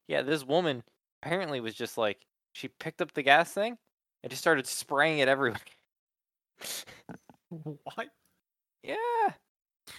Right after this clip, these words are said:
Speaker 1: He's like,
Speaker 2: rem-,
Speaker 1: "There was,
Speaker 2: that
Speaker 1: like"
Speaker 2: reminds me of the, uh, someone was trying to get carjacked. Like, somebody was trying to carjack someone
Speaker 1: Oh, yeah.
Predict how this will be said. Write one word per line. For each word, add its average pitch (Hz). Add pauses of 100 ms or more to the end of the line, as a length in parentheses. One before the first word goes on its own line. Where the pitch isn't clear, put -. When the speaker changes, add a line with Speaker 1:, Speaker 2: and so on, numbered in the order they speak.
(120)
Speaker 1:
He's 180
like, 151
Speaker 2:
rem-, 135
Speaker 1:
"There 147
was, 208
Speaker 2:
that 214
Speaker 1:
like" 226
Speaker 2:
reminds 220
me 202
of 180
the, 170 (560)
uh, - (680)
someone 190
was 175
trying 185
to 180
get 160
carjacked. 170 (280)
Like, 127
somebody 160
was 151
trying 165
to 151
carjack 151
someone 202
Speaker 1:
Oh, 139
yeah. 120